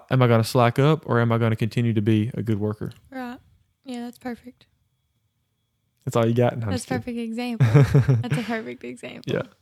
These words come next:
Speaker 2: 'Cause,
Speaker 1: So
Speaker 2: I mean, which it goes along with everything we're saying, just your attitude
Speaker 1: Yeah.
Speaker 2: makes a world of difference.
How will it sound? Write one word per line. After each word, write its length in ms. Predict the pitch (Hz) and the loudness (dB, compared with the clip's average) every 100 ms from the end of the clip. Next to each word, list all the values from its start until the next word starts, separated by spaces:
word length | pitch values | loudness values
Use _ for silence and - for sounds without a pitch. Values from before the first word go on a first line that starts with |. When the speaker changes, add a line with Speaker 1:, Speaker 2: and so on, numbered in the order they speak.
| _ _ _ _ _ _ _ _ _ _ _ | _ _ _ _ _ _ _ _ _ _ _
Speaker 2:
'Cause, 180 | 240 226 | -4 4
Speaker 1:
So 180 | 147 | 6
Speaker 2:
I 40 | 120 | 6
mean, 420 | 113 113 - 117 - _ _ _ _ _ - | 2 -4 -8 -14 -20 _ _ _ _ _ -6
which 260 | 254 247 | -4 -4
it 280 | - - 240 | -8 -10 -10
goes 240 | - 269 277 | -6 -8 -6
along 220 | 262 254 | -8 -8
with 80 | 240 | -8
everything 280 | 226 226 | -8 -8
we're 80 | 214 | -10
saying, 340 | 214 247 220 208 | -10 -10 -10 -10
just 240 | 220 - | -12 -12
your 80 | 226 | -14
attitude 600 | 220 220 214 - 208 233 _ | -12 -12 -12 -14 -14 -16 _
Speaker 1:
Yeah. 240 | 151 156 117 - _ _ _ _ _ 233 | -2 -2 -2 -10 _ _ _ _ _ -16
Speaker 2:
makes 460 | 220 - - - _ _ _ _ _ _ _ | -16 -18 -20 -20 _ _ _ _ _ _ _
a 80 | - | -12
world 280 | 226 226 220 | -8 -6 -6
of 120 | 214 | -10
difference. 640 | 220 226 - - 302 - | -12 -14 -16 -20 -20 -20